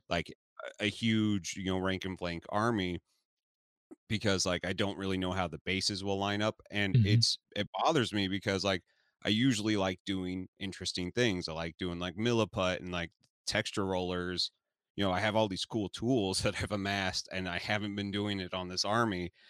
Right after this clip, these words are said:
Speaker 1: and it kind of, um, kind of bums me out because, excuse me, I would like to have more time to do stuff like that, but mainly it's just like,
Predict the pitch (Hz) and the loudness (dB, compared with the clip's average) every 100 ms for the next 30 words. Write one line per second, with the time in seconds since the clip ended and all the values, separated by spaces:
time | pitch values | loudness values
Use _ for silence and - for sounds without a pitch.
0 | _ - 98 127 185 175 127 127 113 101 | _ -6 0 4 6 6 8 8 8 4
1 | - _ - 180 131 117 104 113 92 78 | -4 _ 0 2 4 4 2 0 -2 -2
2 | - 90 - 87 - _ _ _ _ _ | -8 -6 -2 -4 -4 _ _ _ _ _
3 | _ - - 131 - 73 - - - _ | _ -12 -10 -10 -12 -14 -16 -18 -20 _
4 | - 104 95 101 110 - 104 98 85 98 | 6 6 6 6 6 4 2 4 2 0
5 | 92 - 98 90 87 87 78 92 90 82 | -2 2 2 2 -2 -8 -4 -4 -2 -6
6 | - - 85 78 82 85 80 - 90 85 | -4 -2 -2 -4 -6 -2 -4 -2 -4 -4
7 | _ _ _ _ _ - 110 147 190 160 | _ _ _ _ _ 2 4 6 4 4
8 | 120 - - 107 | 4 2 4 2